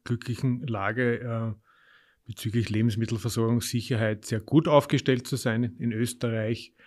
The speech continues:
Es geht um die Auswirkungen, äh, des russischen Angriffskrieges auf die Ukraine. Da haben wir natürlich eine,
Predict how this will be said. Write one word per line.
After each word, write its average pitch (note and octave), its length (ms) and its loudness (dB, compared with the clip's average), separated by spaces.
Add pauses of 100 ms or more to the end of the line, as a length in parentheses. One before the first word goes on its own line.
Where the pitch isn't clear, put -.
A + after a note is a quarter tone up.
(460)
Es - 160 -8
geht A2 200 -2
um A#2 80 4
die A2+ 100 0
Auswirkungen, B2+ 960 4
äh, A#2 360 2 (360)
des A2 260 -6
russischen A2 440 -2
Angriffskrieges A#2+ 1000 -2
auf A#2 140 -4
die B2 140 -4
Ukraine. A#2+ 580 2
Da A2+ 200 2
haben G#2+ 160 0
wir B2+ 180 -2 (280)
natürlich B2 540 2
eine, A#2 320 2